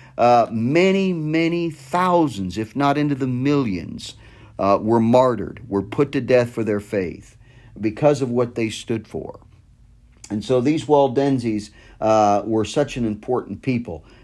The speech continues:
Now, I have to tell you that they eventually went out of existence, like most of these groups did, either by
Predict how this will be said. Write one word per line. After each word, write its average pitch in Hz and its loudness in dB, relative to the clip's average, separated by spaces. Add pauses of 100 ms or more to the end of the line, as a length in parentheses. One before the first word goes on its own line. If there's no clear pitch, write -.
Now, 131 4 (220)
I 139 4
have 143 2
to 123 -6
tell 156 4
you 139 4
that 117 0
they 120 2
eventually 131 -2
went 131 -2
out 127 0
of 113 -4
existence, 110 -4
like 110 2
most 120 0
of 117 -4
these 117 -2
groups 120 2
did, 123 4
either 113 0
by 101 2